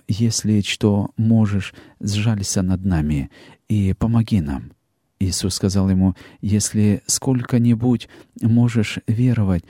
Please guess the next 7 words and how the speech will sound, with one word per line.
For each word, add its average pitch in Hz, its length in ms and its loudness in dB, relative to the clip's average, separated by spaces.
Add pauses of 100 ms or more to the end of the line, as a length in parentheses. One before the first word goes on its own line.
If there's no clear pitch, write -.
(200)
всё - 240 -2
возможно 95 560 0
верующему». 76 800 -4 (480)
И 104 80 0
тотчас - 500 -2
отец 98 420 -2
отрока 101 540 -2